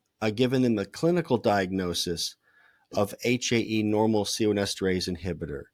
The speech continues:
What's similar or different between those two groups?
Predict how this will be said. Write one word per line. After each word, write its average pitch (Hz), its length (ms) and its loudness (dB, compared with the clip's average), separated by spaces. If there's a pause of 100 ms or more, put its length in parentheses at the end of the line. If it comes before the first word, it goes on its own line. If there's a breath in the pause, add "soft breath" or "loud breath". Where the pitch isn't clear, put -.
(420)
What's 175 240 4
similar 151 420 4
or 104 160 0
different 107 380 0
between 98 320 -2
those 92 200 -2
two 85 160 -6
groups? - 500 -10